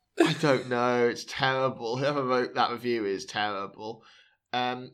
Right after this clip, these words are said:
does anyone else loathe this piece of garbage as much as me? Uh, they're probably talking about our podcast. Yada, yada, yada. This piece of garbage deserves a zero. I'd give it negative numbers if I could.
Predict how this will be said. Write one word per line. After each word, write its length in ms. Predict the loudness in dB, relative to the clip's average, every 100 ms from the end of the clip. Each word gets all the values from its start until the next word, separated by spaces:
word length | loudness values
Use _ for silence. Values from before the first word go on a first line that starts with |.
| _
does 140 | -6
anyone 420 | 0 0 0 0 0
else 220 | 0 0
loathe 400 | 2 4 2 -2
this 140 | -8
piece 240 | -8 -10 -10
of 100 | -4
garbage 440 | -2 -2 -4 -10
as 120 | -10
much 260 | -10 -10 -14
as 100 | -10
me? 360 | -8 -6 -8
Uh, 120 | -8 -10
they're 100 | -8
probably 220 | -10 -10
talking 120 | -10
about 320 | -6 -6 -6
our 80 | -8
podcast. 300 | -8 -10 -12 -16 _ _ _ _
Yada, 260 | 6 6
yada, 240 | 6 2 0
yada. 340 | -2 -2 -8 -8
This 140 | -8
piece 260 | 0 2 2
of 80 | 4
garbage 400 | 6 6 2 -4
deserves 380 | -2 0 0
a 40 | -2
zero. 460 | 0 0 2 2
I'd 140 | 0 -2
give 120 | -4
it 120 | -2
negative 360 | -2 -4 -6 -8
numbers 320 | -6 -6 -8
if 100 | -6
I 80 | -8
could. 440 | -2 0 0 -2